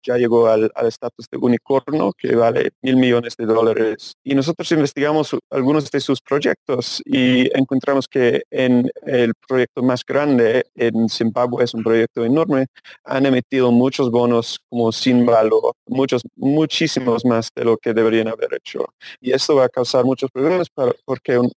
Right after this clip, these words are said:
algunas de las empresas más grandes del mundo están comprando esto, estos bonos. Entonces, eso quiere decir que lo que ellos han dicho en sus comunicados sobre cortando sus emisiones,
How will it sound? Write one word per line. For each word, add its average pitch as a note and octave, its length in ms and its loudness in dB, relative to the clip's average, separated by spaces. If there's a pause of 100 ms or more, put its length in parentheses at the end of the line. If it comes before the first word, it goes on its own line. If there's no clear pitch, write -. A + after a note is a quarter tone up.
algunas C3+ 280 0
de C#3 100 -2
las B2 120 0
empresas A#2+ 360 0
más B2 160 0
grandes B2+ 320 0
del A2+ 120 0
mundo A#2+ 280 -4
están A#2 300 -4
comprando A2+ 440 -2
esto, - 300 -4
estos B2 340 -4
bonos. A#2+ 460 0 (360)
Entonces, C3 280 0
eso C3+ 160 0
quiere C#3 220 2
decir B2+ 400 0
que C3+ 360 -2
lo B2+ 200 -2
que B2+ 180 -2
ellos C#3+ 160 0
han C3 160 0
dicho C#3+ 400 0
en A#2 80 0
sus A#2 220 -10
comunicados C#3+ 800 -2
sobre A#2 320 -2
cortando B2+ 520 0
sus - 240 -4
emisiones, C3+ 640 0